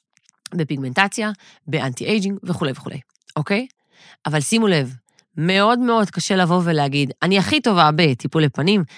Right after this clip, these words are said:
אני הכי טובה בלייזר, אני הכי טובה בציפורניים וכולי וכולי."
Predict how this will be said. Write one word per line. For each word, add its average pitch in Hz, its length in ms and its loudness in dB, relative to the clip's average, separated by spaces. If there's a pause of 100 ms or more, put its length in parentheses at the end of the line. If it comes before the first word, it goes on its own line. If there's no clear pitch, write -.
(120)
אני 143 120 -2
הכי 165 160 -2
טובה 160 260 2
בלייזר, 156 680 0 (240)
אני 165 140 -2
הכי 196 180 -2
טובה 175 220 0
בציפורניים 160 760 -2
וכולי 151 340 -2
וכולי." 165 320 0